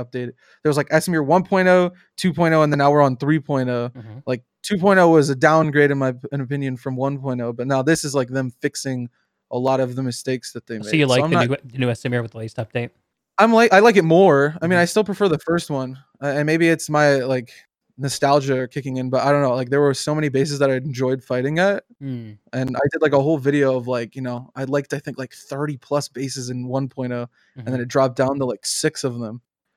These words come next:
Speaker 2: Mm-hmm.
Speaker 1: Um, and I was trying to be as objective as possible, where I was like, every time I thought of a base, there was, like, always something.
Speaker 2: Mm-hmm.
Speaker 1: It's like, "Oh, well, a tank can shoot me from this hill," or if air to ground shows up, or if there's too many people here,
Speaker 2: <clears throat>
Speaker 1: the base turns into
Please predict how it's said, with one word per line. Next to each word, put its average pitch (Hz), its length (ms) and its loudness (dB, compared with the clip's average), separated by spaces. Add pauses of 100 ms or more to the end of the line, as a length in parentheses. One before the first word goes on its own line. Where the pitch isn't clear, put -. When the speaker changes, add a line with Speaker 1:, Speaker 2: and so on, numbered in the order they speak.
(200)
Speaker 2:
Mm-hmm. 120 60 -10
Speaker 1:
Um, 117 340 -6
and 135 120 -2
I 143 40 4
was 151 100 2
trying 165 200 4
to 165 60 2
be 156 100 4
as 135 100 4
objective 135 400 -2
as 120 100 -8
possible, 123 600 -4
where 131 160 -6
I 131 40 0
was 127 120 -4
like, 135 100 -8
every 156 200 0
time 160 180 -2
I 147 60 -2
thought 135 180 2
of 151 80 2
a 139 60 2
base, 135 240 -4
there 139 80 -2
was, 131 80 -2
like, 127 180 -4
always 135 340 0
something. 135 500 -6 (500)
Speaker 2:
Mm-hmm. 143 140 -8
Speaker 1:
It's 156 120 -10
like, 110 160 -10
"Oh, 131 240 0
well, 120 100 -2
a - 20 -6 (120)
tank - 140 -16
can 135 100 -10
shoot - 180 -10
me 147 60 -4
from 151 160 -8
this 143 160 -4
hill," 131 400 0
or 120 400 -8
if 120 140 -14
air 135 120 -4
to 147 80 0
ground 151 300 0
shows 127 260 -4
up, 113 180 -4
or 127 40 -6
if 120 80 -12
there's 139 160 -4
too 147 100 -10
many 151 160 -4
people 170 300 -6
here, 127 360 -6
Speaker 2:
<clears throat> - 200 -6
Speaker 1:
the 120 40 -12
base 131 220 -6
turns 139 240 -6
into 139 120 -8